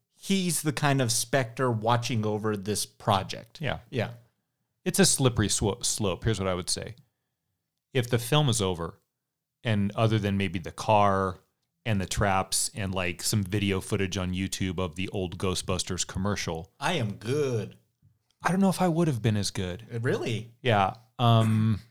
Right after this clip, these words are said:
Speaker 2: I thought the cameos in this, and we'll get to all of 'em,
Speaker 1: Yeah.
Speaker 2: were really well placed.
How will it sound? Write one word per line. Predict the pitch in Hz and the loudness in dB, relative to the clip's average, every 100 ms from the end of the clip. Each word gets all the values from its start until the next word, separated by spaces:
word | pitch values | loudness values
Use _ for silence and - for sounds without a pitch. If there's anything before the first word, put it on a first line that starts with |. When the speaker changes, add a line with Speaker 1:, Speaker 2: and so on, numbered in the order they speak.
| _ _ _ - | _ _ _ -4
Speaker 2:
I | 135 | 4
thought | 143 143 | 6 6
the | 117 | 4
cameos | - 131 127 120 113 107 | 2 4 6 8 8 6
in | 104 | 2
this, | 104 95 - | 2 0 -2
and | 113 | 0
we'll | 110 | 0
get | 107 101 | 0 -2
to | |
all | 90 80 | -2 -2
of | 80 | -4
'em, | 87 - | -8 -6
Speaker 1:
Yeah. | 123 98 - _ _ _ _ | -6 -6 -10 _ _ _ _
Speaker 2:
were | 123 120 113 110 | 6 8 8 4
really | - 127 127 131 | 0 2 4 4
well | 107 98 104 113 | 4 4 6 8
placed. | 113 113 110 135 - - | 8 8 6 0 -2 -6